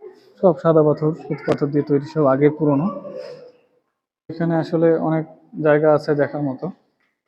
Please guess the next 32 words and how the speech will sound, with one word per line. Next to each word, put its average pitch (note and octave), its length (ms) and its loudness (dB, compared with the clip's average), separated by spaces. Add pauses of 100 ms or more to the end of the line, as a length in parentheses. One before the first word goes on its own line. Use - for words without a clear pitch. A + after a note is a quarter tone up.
(220)
এবং C#3 240 -4
বিশেষ C#3+ 240 -6
করে D3+ 120 2
ছবি C#3 240 -2
তোলার C#3+ 240 2
জন্য C#3+ 200 -2
অনেক C#3+ 240 -2
সুন্দর C#3+ 240 -4
সুন্দর C#3 220 -6
জায়গা C#3 320 0
আছে D3 240 -4
পুরনো C#3+ 360 -4
দিনের। C#3 240 -4 (1800)
তো D3+ 100 -6
এইদিকে D#3 600 -2 (240)
দেখতে D#3 240 -8
পাচ্ছি D#3+ 260 -2
এগুলা E3 260 4 (580)
পুরা E3 460 4 (280)
মানে D3 420 -6 (140)
শশী D#3+ 300 0
লজের D3+ 360 2
এই C#3+ 120 0
যে D3 200 2 (580)
গেটগুলো D3+ 300 2
অনেক C#3+ 160 -2
সুন্দর। D3 280 -4 (1900)
তো D#3 80 -6
এইদিকে D3+ 240 0
আমরা D3+ 160 0
বের D3+ 200 0
হচ্ছি। D#3+ 380 -6